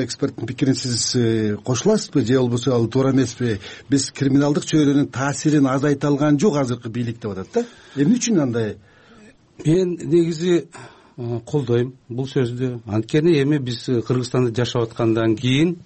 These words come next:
Speaker 2: жашап аткандан биз бул чөйрөнү, э, башка эксперттерге караганда жакшы билебиз. Биринчиден, ачык эле айтыш керек. Уюштурулган кылмыш топ саясатка киришкен. Жогорку кеңеште алардын өкүлдөрү бар. Бирок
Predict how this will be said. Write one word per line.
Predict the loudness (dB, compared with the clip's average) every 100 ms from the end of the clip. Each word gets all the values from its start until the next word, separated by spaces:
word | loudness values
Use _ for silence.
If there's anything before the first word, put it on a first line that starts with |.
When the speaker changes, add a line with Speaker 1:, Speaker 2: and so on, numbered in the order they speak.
| -10 -6
Speaker 2:
жашап | -4 -4
аткандан | -4 0 0 2
биз | 0 -2
бул | -2 -2 -2
чөйрөнү, | -2 0 2 0 -2 -4
э, | -8 -8 -6 -4 -4 -4
башка | -6 -2 -2
эксперттерге | -2 -6 -2 -2
караганда | 0 0 0 -2
жакшы | 0 0
билебиз. | 2 0 -6 -20 -18 -18 -18 -6
Биринчиден, | -2 -2 -2 0 0
ачык | 0 -2
эле | -2
айтыш | -2 -6
керек. | -14 -16 _ _ _ -2
Уюштурулган | 0 2 2 2 2 -4 -20 -6
кылмыш | 2 2 2 0
топ | -2 -2 _ _ _
саясатка | -4 -2 0 -4 -4 -4 -4 -8 -4
киришкен. | -2 -2 -2 -2 -2 -8 _ _ _ _ _ -6
Жогорку | -2 -2 -4 -2 0 0
кеңеште | 0 0 0 0 0
алардын | 2 0 2 0
өкүлдөрү | 0 -4 -4 -6
бар. | -6 -2 -2 -4 _ _ _ _
Бирок | 0 0 -2